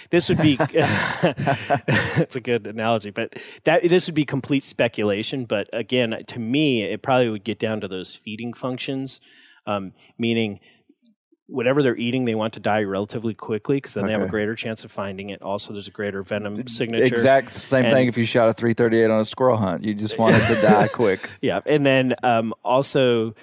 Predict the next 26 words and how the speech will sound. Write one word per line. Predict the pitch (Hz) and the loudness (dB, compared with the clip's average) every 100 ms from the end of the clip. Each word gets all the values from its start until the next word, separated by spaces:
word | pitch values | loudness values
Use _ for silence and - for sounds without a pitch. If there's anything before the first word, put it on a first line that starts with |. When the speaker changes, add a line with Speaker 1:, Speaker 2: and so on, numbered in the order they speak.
| _ - | _ -14
Speaker 1:
you | 123 113 | -10 -6
know, | 107 104 | -4 -4
the | 107 | -6
more | 110 117 127 | -2 2 2
of | 120 | 2
that | 117 110 107 | 0 -2 -4
venom | 110 123 120 107 95 - | -4 -2 -2 -4 -10 -6
that | 117 107 | -4 -4
is | 104 | -6
in | 113 | -6
that | 104 - - | -6 -8 -12
animal's | 120 107 101 | -12 -10 -12
body, | - 101 101 95 | -6 -4 -4 -8
the | 92 | -14
quicker | - 113 - 98 | -14 -14 -10 -10
it's | 92 | -10
gonna | - 95 87 | -12 -12 -10
digest. | 82 82 - 90 85 - | -10 -10 -10 -10 -8 -8
So | |
you | 101 87 | -10 -14
could, | 92 78 | -20 _
in | 101 | -20
theory, | 92 101 90 78 | -16 -12 -12 -12
eat | 85 - | -16 -18
bigger | 90 85 78 | -18 -14 -16
meals. | 82 80 - | -16 -18 -16